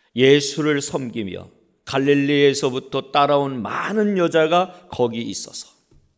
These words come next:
거기가 어디예요? 십자가 밑에. 거기 있어서 거기를 바라보고 있는 거예요. 그, 그 곁을 떠나지 않는 거예요.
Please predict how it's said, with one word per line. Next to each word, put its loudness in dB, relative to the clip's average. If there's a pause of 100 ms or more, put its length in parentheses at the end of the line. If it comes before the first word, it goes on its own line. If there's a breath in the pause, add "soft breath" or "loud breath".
거기가 -8
어디예요? -10 (420)
십자가 -12
밑에. -20 (1160)
거기 -12
있어서 -14
거기를 -8
바라보고 -12
있는 -20
거예요. -20 (880)
그, -4
그 0
곁을 -4
떠나지 -6
않는 -12
거예요. -20